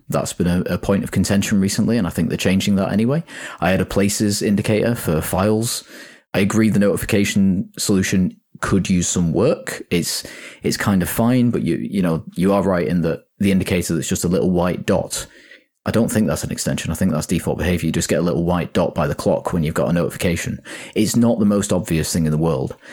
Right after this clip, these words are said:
And having extensions that improve the experience is good, but it is frustrating when they break with every major release because it's tied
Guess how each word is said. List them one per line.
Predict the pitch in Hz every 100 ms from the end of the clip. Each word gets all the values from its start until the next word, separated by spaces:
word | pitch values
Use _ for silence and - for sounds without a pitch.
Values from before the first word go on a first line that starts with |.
| - - - - -
And | 110 104 104 - - _
having | - 117 113 110 104 98 - -
extensions | - - 110 101 107 92 80
that | 90 78
improve | 90 - 92
the | 87 85
experience | - - 85 85 80 -
is |
good, | - - 208 - 143 127 - _
but | 113 98 -
it | -
is | 98
frustrating | - - - 160 185 - 80 85
when | 87 92 90 101
they | 87 87
break | 78 90 92 -
with |
every | 85 80
major | 87 87 82
release | 78 82 113 90 -
because | - 92 87
it's | 78 -
tied | - 90 85 87